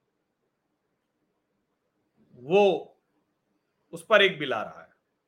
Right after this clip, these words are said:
और कुलदीप सिंह जो सिक्योरिटी एडवाइजर मुख्यमंत्री बीरेंद्र सिंह के बने हैं, एनआईए के पूर्व डीआईजी रहे हैं,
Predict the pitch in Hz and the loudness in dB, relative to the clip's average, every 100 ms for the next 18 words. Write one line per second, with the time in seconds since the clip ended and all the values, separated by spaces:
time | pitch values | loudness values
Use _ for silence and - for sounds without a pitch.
0 | _ _ _ _ _ _ _ _ _ _ | _ _ _ _ _ _ _ _ _ _
1 | _ _ _ 120 113 - _ _ _ _ | _ _ _ -14 -14 -16 _ _ _ _
2 | _ _ 117 117 170 175 170 165 156 156 | _ _ -14 -6 -6 -6 -14 -10 -6 -4
3 | 151 - _ _ _ _ _ 135 147 139 | -6 -12 _ _ _ _ _ -10 -8 -6
4 | 160 156 139 135 147 156 156 - _ - | -4 -2 0 0 2 0 0 -10 _ -16
5 | - _ _ - 127 123 143 139 143 156 | -16 _ _ -18 -18 -16 -14 -12 -10 -8
6 | 143 147 160 - 156 151 139 165 180 143 | -4 -4 -6 -10 -12 -6 -2 0 0 -2
7 | - _ _ _ _ _ _ _ _ _ | -10 _ _ _ _ _ _ _ _ _
8 | _ _ _ _ _ - 180 175 202 233 | _ _ _ _ _ -6 2 4 6 2
9 | 247 226 247 - - _ 196 202 466 - | -2 0 -2 -2 -12 _ -8 -6 -8 -10
10 | _ _ 117 127 151 147 147 131 101 90 | _ _ -18 0 4 4 2 -8 -10 -18